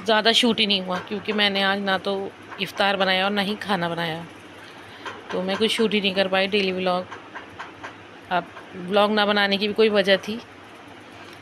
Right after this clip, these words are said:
अब जितना भी मैंने sari का shoot किया था, जो भी clip है मेरे पास, मैं वो vlog आपके साथ share कर रही हूँ। और आप सभी से sorry कहना चाहूँगी,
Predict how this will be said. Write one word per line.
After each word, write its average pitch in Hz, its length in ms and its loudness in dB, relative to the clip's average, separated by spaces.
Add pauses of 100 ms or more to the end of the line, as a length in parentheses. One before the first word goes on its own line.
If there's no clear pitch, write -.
(200)
अब 180 180 -4
जितना 208 360 0
भी 214 100 2
मैंने 208 280 2
sari 190 320 2
का 202 120 0
shoot 202 240 -4
किया 190 200 2
था, 240 200 -4 (1160)
जो 202 200 0
भी 208 100 2
clip 208 300 2
है 208 80 0
मेरे 202 200 0
पास, 196 400 0
मैं 196 200 -2
वो 196 160 -4
vlog 185 300 2
आपके 185 460 -2
साथ 180 280 -2
share 180 300 0
कर 175 140 -2
रही 175 180 -2
हूँ। 233 160 -6 (1000)
और 170 380 -2 (1400)
आप 185 160 -2
सभी 185 380 0
से 208 280 2
sorry 190 460 0
कहना 190 240 2
चाहूँगी, 185 480 -2